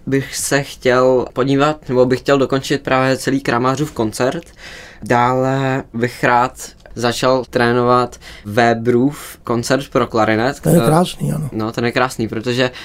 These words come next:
Speaker 1: Karl Maria von Weber patří mezi mé nejoblíbenější autory, co se klarinetového repertoáru týče. A má řadu koncertů pro klarinet a orchestr, takže na to se velice těším, až to začnu trénovat. Dále mám velice rád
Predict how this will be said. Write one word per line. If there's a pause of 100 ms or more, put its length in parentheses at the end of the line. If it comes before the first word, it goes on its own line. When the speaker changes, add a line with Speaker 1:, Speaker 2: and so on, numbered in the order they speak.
(100)
Speaker 1:
Karl
Maria
von
Weber
patří
mezi
mé
nejoblíbenější
autory,
co
se (220)
klarinetového
repertoáru
týče. (500)
A (200)
má
řadu
koncertů
pro
klarinet
a
orchestr,
takže (320)
na
to
se
velice
těším,
až
to (340)
začnu
trénovat. (360)
Dále
mám
velice
rád